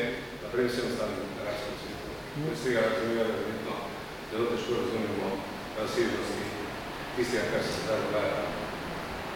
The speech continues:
Speaker 2: Ja, jaz mislim, kar se Izraela tiče, mislim, Izrael, <laughs> njegov pri-, prva dolžnost, ne, je, da poskrbi za palestinske begunce, ne, ki jih je nekaj milijonov.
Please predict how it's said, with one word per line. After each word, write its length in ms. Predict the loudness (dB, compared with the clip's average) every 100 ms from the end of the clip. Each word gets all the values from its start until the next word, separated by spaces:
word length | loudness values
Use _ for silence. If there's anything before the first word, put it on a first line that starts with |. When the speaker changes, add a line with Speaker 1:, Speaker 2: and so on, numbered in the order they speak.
| -4 -4 -4 -4 6
Speaker 2:
Ja, 60 | 12
jaz 120 | 12 12
mislim, 180 | 8 12
kar 140 | 10
se 200 | 10 8
Izraela 380 | 12 12 12 12
tiče, 320 | 10 10 10
mislim, 320 | 10 8 8
Izrael, 380 | 12 12 12 12 10 8 12
<laughs> 340 | 12 10 8
njegov 200 | 12 12 12 6 0 8
pri-, 140 | 8 10
prva 320 | 12 12 12 12
dolžnost, 720 | 12 10 10 12 12 10 6
ne, 120 | 12 12
je, 280 | 12 12 12 12
da 80 |
poskrbi 420 | 8 8 8 12 12
za 100 | 12
palestinske 640 | 12 8 10 10 12 10
begunce, 460 | 8 6 6 6 6
ne, 140 | 6 6 0 -2 -2 -4 -6 -6 -6 -6 -4 8
ki 80 | 12
jih 100 | 12
je 60 |
nekaj 240 | 12 12 10
milijonov. 520 | 12 12 12 12 10